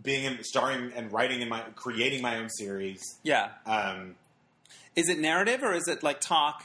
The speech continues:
Speaker 1: I think it's
Speaker 2: personality driven?
Speaker 1: narrative. I know I do a lot of personality driven
Speaker 2: Yeah.
Speaker 1: stuff, but I think it's narrative.
Speaker 2: That's awesome.
Speaker 1: I think it'd be really fun.
Speaker 2: Oh, talk to me about Access Hollywood.
Speaker 1: It's,
Speaker 2: Speaking
Speaker 1: it's
Speaker 2: of
Speaker 1: such a
Speaker 2: Texas,
Speaker 1: blast.
Speaker 2: I've always had a crush on Billy Bush. I do. I own it. I never denied it.
Speaker 1: What's not to have a crush on?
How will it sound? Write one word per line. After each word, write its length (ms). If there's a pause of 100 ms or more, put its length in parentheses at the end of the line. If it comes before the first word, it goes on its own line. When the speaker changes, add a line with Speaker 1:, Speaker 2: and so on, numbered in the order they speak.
Speaker 1:
I 100
think 80
it's 120
Speaker 2:
personality 380
driven? 240
Speaker 1:
narrative. 240
I 80
know 160
I 20
do 140
a 20
lot 180
of 120
personality 400
driven 160
Speaker 2:
Yeah. 140
Speaker 1:
stuff, 180
but 80
I 60
think 120
it's 140
narrative. 340 (220)
Speaker 2:
That's 180
awesome. 300
Speaker 1:
I 40
think 100
it'd 100
be 60
really 200
fun. 280 (460)
Speaker 2:
Oh, 80
talk 220
to 60
me 80
about 200
Access 340
Hollywood. 460 (160)
Speaker 1:
It's, 140 (260)
Speaker 2:
Speaking 260
Speaker 1:
it's 100
Speaker 2:
of 20
Speaker 1:
such 80
a 20 (180)
Speaker 2:
Texas, 180
Speaker 1:
blast. 60 (360)
Speaker 2:
I've 60 (160)
always 360
had 220
a 20
crush 240
on 80
Billy 200
Bush. 320
I 120
do. 360 (280)
I 160
own 260
it. 180
I 100
never 260
denied 440
it. 100
Speaker 1:
What's 180
not 140
to 60
have 80
a 40
crush 220
on? 80